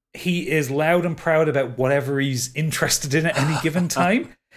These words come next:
Speaker 1: And he is the one who's regularly featured outside the front of the shop wearing a burger costume, handing out flyers,
Speaker 2: Oh.
Speaker 1: and just ma-, and making fart sounds on his little, uh, keyboard that he carries around with him.
Speaker 2: <laughs>
Speaker 1: Um, and the youngest is, uh, Louise,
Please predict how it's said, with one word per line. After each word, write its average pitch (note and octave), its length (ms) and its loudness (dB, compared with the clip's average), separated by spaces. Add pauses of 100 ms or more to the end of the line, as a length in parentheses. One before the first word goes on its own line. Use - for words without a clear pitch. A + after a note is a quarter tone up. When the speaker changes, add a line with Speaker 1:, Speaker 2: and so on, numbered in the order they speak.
(480)
Speaker 1:
And D3+ 480 0
he F#3 420 0
is D#3 140 0
the E3 60 -2
one D3+ 140 -2
who's C#3 200 -4
regularly D#3 360 0
featured C#3+ 420 -4
outside D#3+ 340 -2
the C3 80 -4
front D3 220 -6
of B2+ 60 -10
the C3 60 -6
shop D#3+ 300 -2
wearing C#3+ 280 2
a C3 40 0
burger D3+ 300 4
costume, B2 500 -6
handing B2 320 -2
out B2 120 0
flyers, A#2 560 0
Speaker 2:
Oh. F#2+ 400 -8
Speaker 1:
and C#3+ 140 -6
just C3 160 -4
ma-, C3+ 80 0
and C#3 380 -4
making C#3+ 300 -2
fart D3 340 -4
sounds A2 260 -4
on G#2+ 80 -2
his G#2+ 120 -4
little, A2+ 200 -6 (160)
uh, C3 200 0
keyboard B2+ 380 -2
that A2 100 -4
he A#2 60 -4
carries A#2 260 -2
around A2 220 -4
with G#2 100 -4
him. A2 160 -8
Speaker 2:
<laughs> - 40 -20 (760)
Speaker 1:
Um, C3+ 180 -4 (360)
and D#3+ 140 0
the E3+ 40 4
youngest G3+ 420 2
is, D3+ 380 0
uh, C#3+ 120 4
Louise, F#3 580 2